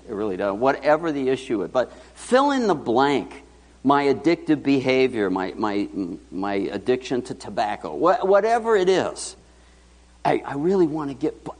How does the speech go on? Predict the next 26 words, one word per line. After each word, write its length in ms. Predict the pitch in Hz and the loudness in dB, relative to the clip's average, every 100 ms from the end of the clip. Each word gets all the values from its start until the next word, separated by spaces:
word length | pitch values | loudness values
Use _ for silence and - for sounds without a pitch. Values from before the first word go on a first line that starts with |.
| - | -8
oh. 600 | - 185 - - - - - - - _ _ _ - _ - - - - - _ - - _ _ - - | -6 -6 -6 -8 -10 -12 -20 -20 -20 _ _ _ -20 _ -20 -20 -20 -20 -20 _ -20 -20 _ _ -14 0
And 120 | 143 | 2
we 100 | 143 | 4
know 140 | 170 | 4
chemically 680 | 139 156 185 196 - 98 90 | 2 0 2 0 0 -2 -2
even, 220 | 90 87 | -2 -4
like, 200 | 82 90 101 | -4 -4 -6
with 120 | 101 | -4
certain 320 | 135 143 95 | -2 -2 -4
things, 320 | - 87 90 | -8 -8 -4
there 220 | 117 120 | 0 2
are, 180 | 107 92 | 2 0
there 240 | 82 117 117 | -2 -2 0
are, 300 | 92 90 82 - - - | 0 -2 -6 -18 -20 -14
you 140 | 101 98 | -8 -8
know, 220 | 85 82 - - - - - - - | -8 -10 -16 -20 -20 -20 -20 -20 -2
things 340 | 151 156 135 | 2 2 2
released 560 | 117 120 143 180 - - | 2 4 4 2 -2 -2
in 140 | 123 | -2
your 140 | 107 104 | -2 -4
s-, 180 | - - - - _ | -8 -18 -20 -20 _
in 140 | 107 101 | -6 -4
your 120 | 95 | -4
body 540 | 87 139 285 110 101 | 2 4 4 2 -2
that 220 | 98 185 185 | -4 -8 -8
just 180 | - | -12